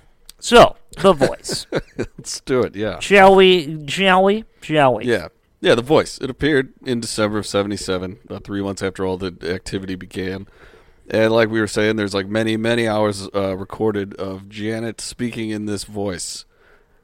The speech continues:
Speaker 2: Uh, yeah. And apparently, during these recordings, there were some times when there was a contact microphone that was placed on the back of Janet's head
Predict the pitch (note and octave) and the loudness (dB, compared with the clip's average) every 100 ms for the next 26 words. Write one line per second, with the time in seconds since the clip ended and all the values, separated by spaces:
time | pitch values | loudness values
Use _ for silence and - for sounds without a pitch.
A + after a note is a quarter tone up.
0 | _ - F2+ F2 E2 D#2 D2+ - F#2+ F2+ | _ -10 -8 -6 -8 -10 -10 -10 -10 -10
1 | A#1 - _ - A2+ B2 D3+ C#3+ G#2 F#2+ | -12 -16 _ -4 -4 4 4 4 0 -4
2 | - _ _ A2 A#2 C#3+ C3 A#2+ G#2+ G2+ | -10 _ _ -6 0 0 0 -4 -6 -8
3 | - G#2+ G2+ G2 - G#2+ G2+ B2+ A#2 A2 | -4 -4 -4 -8 -6 -4 -4 -6 -4 -4
4 | G#2+ G2+ G2 G2+ G2+ G2+ F#2+ D#2+ E2+ - | -4 -6 -8 -8 -4 -4 -4 -6 -8 -8
5 | - A#2 A#2+ A#2+ A#2+ A#2+ A#2 A#2+ - A#2+ | -8 -6 -4 -4 -4 -6 -6 -6 -8 -6
6 | B2 B2+ G#2 - A#2 G#2+ - G2 F#2+ G#2 | -6 -8 -10 -8 -6 -4 -6 -10 -8 -6
7 | G2+ G#2 G#2+ A2 A#2 A#2+ - B2 B2+ | -6 -8 -12 -8 -6 -6 -6 -6 -6